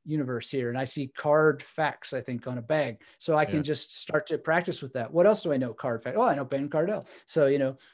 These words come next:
Speaker 1: um, you know, and I know facts, so I can start to th-, encode there. What would I do with facts?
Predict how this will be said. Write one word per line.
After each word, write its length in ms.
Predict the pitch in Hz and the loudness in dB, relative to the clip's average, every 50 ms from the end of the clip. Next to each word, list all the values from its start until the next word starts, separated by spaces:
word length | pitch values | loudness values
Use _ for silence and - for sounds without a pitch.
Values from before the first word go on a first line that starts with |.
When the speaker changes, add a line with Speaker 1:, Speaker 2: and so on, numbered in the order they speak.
| _ - | _ -2
Speaker 1:
um, 600 | 147 147 139 139 135 135 135 135 139 151 208 269 - _ _ - 147 143 147 151 165 165 151 | 2 4 4 4 4 2 0 -2 -4 -6 -8 -12 -14 _ _ -20 -20 -16 -16 -16 -14 -14 -12
you 180 | 156 156 160 | -6 -2 0
know, 100 | 151 170 | 0 0
and 120 | 180 147 139 | 2 2 2
I 80 | 139 | 2
know 120 | 143 156 160 | 2 2 2
facts, 400 | 160 - 196 208 208 185 - - | 2 2 2 2 2 2 -2 -2
so 100 | - 156 | -2 0
I 80 | 135 135 | 0 0
can 160 | 131 143 139 | -2 -4 -8
start 240 | 131 - - 147 143 | -4 -2 -2 -2 0
to 100 | 165 147 | -2 -6
th-, 240 | - - - - _ - | -6 -10 -18 -14 _ -4
encode 460 | 170 156 - - 196 214 254 226 147 | -4 -4 0 2 4 4 4 4 2
there. 180 | 139 127 113 117 | 0 0 0 -2
What 140 | 139 175 | -4 -4
would 80 | 190 185 | -2 -2
I 60 | 196 196 | 0 0
do 140 | 175 208 208 | 2 2 2
with 120 | 180 - - | 0 -2 -2
facts? 420 | - - 226 202 127 123 - - | -2 -2 -2 -2 -2 -6 -10 -14